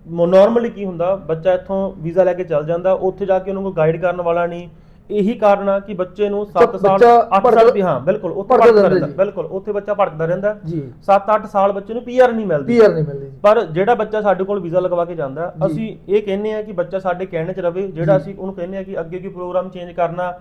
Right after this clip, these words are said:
Speaker 1: ਜਿਹੜਾ ਲੀਡਿੰਗ, ਲੀਡ ਕਰਦਾ ਗਾ ਪੀ ਆਰ ਨੂੰ, ਉਹ ਬੱਚਾ ਸਾਡੇ ਮੁਤਾਬਕ ਜਾ ਕੇ ਚੇਂਜ ਕਰ ਲਵੇ। ਅਸੀਂ
Speaker 2: ਉਹਦੀ
Speaker 1: ਉਹਨੂੰ ਚੌਥੇ ਪੰਜਵੇਂ ਸਾਲ ਪੀ ਆਰ ਕਰਵਾ ਦਾਂਗੇ।
Speaker 2: ਪੂਰੀ ਮਦਦ ਕਰਦੇ ਹੋ?
Speaker 1: ਪੂਰੀ ਸਰ ਮਦਦ। ਤੋਂ
Speaker 2: ਠੀਕ ਹੈ ਜੀ।
Speaker 1: ਮੈਲਬਨ ਆਫਿਸ ਦਾ ਸਾਡਾ ਮੇਨ ਰੀਜ਼ਨ ਹੀ ਇਹ ਹੈ।
Speaker 2: ਜੀ।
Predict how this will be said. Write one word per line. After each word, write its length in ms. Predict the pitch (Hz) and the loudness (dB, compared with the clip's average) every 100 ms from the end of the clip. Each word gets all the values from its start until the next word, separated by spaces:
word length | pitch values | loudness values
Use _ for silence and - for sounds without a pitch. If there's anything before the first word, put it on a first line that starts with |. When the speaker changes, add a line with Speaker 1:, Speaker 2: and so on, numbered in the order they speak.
| - - 147 | -18 -20 -4
Speaker 1:
ਜਿਹੜਾ 180 | 185 | 2
ਲੀਡਿੰਗ, 420 | 196 180 190 214 202 - - - | 2 2 -4 -6 -8 -16 -20 -14
ਲੀਡ 220 | 170 202 202 | -6 -4 0
ਕਰਦਾ 280 | 202 180 | 0 2
ਗਾ 80 | 190 | -2
ਪੀ 200 | 196 190 | -2 2
ਆਰ 140 | 185 160 | 2 2
ਨੂੰ, 120 | 147 - - - - - | -2 -8 -20 -20 -20 -2
ਉਹ 80 | 208 | 2
ਬੱਚਾ 220 | 208 202 | 2 0
ਸਾਡੇ 240 | 208 190 190 | 0 2 2
ਮੁਤਾਬਕ 380 | 196 180 175 190 | 2 2 2 2
ਜਾ 120 | 190 | 0
ਕੇ 60 | |
ਚੇਂਜ 200 | 190 190 | 0 -6
ਕਰ 140 | 185 185 | -2 -2
ਲਵੇ। 220 | 185 185 | 0 -4
ਅਸੀਂ 120 | 180 | 2
Speaker 2:
ਉਹਦੀ 140 | 202 240 | 4 4
Speaker 1:
ਉਹਨੂੰ 140 | 208 | 2
ਚੌਥੇ 260 | 214 214 220 | -2 -4 -2
ਪੰਜਵੇਂ 240 | 214 220 | -2 -2
ਸਾਲ 180 | 208 208 | -4 -4
ਪੀ 160 | 202 | -2
ਆਰ 80 | 185 | -2
ਕਰਵਾ 160 | 160 123 | 0 -2
ਦਾਂਗੇ। 160 | 123 | -4
Speaker 2:
ਪੂਰੀ 200 | 165 254 | 0 2
ਮਦਦ 260 | 262 233 202 | 4 6 4
ਕਰਦੇ 300 | 170 151 139 | 4 -2 -6
ਹੋ? 40 | |
Speaker 1:
ਪੂਰੀ 240 | 135 226 226 | -6 -4 -2
ਸਰ 160 | 208 | -2
ਮਦਦ। 240 | 214 160 170 | -2 -4 -6
ਤੋਂ 100 | 190 | -6
Speaker 2:
ਠੀਕ 100 | 185 | -4
ਹੈ 20 | |
ਜੀ। 60 | 165 | 0
Speaker 1:
ਮੈਲਬਨ 260 | 185 185 | -2 0
ਆਫਿਸ 240 | 190 185 190 | -2 -2 -6
ਦਾ 80 | |
ਸਾਡਾ 160 | 190 185 | -6 -6
ਮੇਨ 220 | 185 165 | -6 -10
ਰੀਜ਼ਨ 320 | 160 151 143 | -10 -12 -12
ਹੀ 80 | 139 | -12
ਇਹ 60 | 120 | -10
ਹੈ। 80 | 156 | -8
Speaker 2:
ਜੀ। 140 | 147 | -8